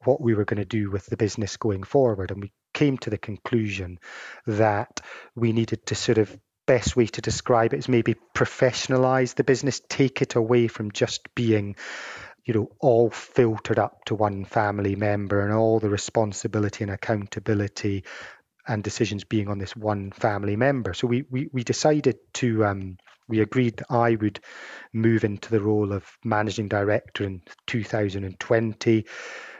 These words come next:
We would set up a board. We would set up an I C committee. We'd do a lot of work around family governance so that the family could feel they were in a position that they were getting the appropriate reporting from the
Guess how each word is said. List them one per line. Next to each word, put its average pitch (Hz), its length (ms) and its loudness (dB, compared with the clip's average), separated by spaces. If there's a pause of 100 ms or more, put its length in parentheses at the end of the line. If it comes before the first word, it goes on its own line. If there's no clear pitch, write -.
(120)
We 98 140 -2
would 95 180 -8
set - 540 0
up 107 320 -4 (260)
a 107 80 -4
board. 117 640 2 (640)
We 101 100 -4
would 98 140 -6
set - 420 -2
up 98 180 -4 (260)
an 113 140 -2
I 98 200 0
C 117 280 -2
committee. 110 600 0
We'd 98 200 -8 (100)
do 104 200 -2
a - 20 -2
lot 110 460 0
of 98 140 -2
work 107 320 2
around 101 280 0
family 104 640 0
governance 110 580 2
so 113 140 0
that 110 120 -6
the 110 80 -8
family 107 500 0
could - 280 -6 (460)
feel 107 480 2 (560)
they 113 140 4
were 104 160 2
in 104 100 0
a 98 60 -2
position 104 480 -4
that 104 120 -8
they 113 100 0
were 101 100 -2
getting 101 400 -4
the 98 120 -4
appropriate 104 580 -4
reporting 104 640 -4
from 98 240 -8
the 95 140 -8